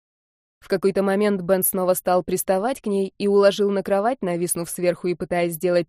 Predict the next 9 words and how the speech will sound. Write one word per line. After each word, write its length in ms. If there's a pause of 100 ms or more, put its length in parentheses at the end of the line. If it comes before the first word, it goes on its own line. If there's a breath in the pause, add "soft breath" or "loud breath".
то, 140
чего 240
так 200
хотел, 460 (460)
но 120
Лилит 320
снова 480
охватила 540
истерика. 600